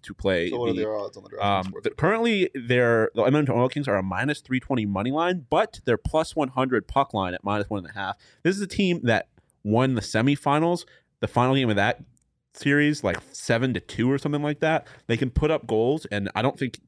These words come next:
Speaker 1: Dylan Guenther scored in that game, so they can put up goals without Dylan Guenther. Um, so I like their puck line, minus one and a half tonight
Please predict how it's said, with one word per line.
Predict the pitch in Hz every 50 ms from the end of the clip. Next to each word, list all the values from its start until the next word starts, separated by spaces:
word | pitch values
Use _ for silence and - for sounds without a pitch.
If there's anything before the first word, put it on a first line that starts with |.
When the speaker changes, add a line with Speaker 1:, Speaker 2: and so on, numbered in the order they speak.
| _ _ _ _ _ _ _ _ _ _ _ _
Speaker 1:
Dylan | 113 113 110
Guenther | 101 107 95 85 82
scored | - - - 101 98 101 113 123
in | 135 120
that | 131 135 - 139
game, | 156 151 147 151 165 - - - - - - _
so | - - 107
they | 101 110 117
can | 135 120
put | 120
up | 98 90
goals | 92 98 92 92 -
without | 76 - - 87 95 -
Dylan | 104 110 113 107
Guenther. | 110 113 113 - 123 131 127 - - _ _ _ _ -
Um, | 92 95 85 76 - 87 - - -
so | _ - 98
I | 104 123
like | 143 156 156 147 -
their | - 135 131 131 127 120 107 - _ -
puck | - 135 123 113
line, | 92 85 87 90
minus | 95 98 104 101 98 -
one | 104 95
and | 92
a | 85
half | 90 87 85 82 -
tonight | - 87 85 87 85 85 -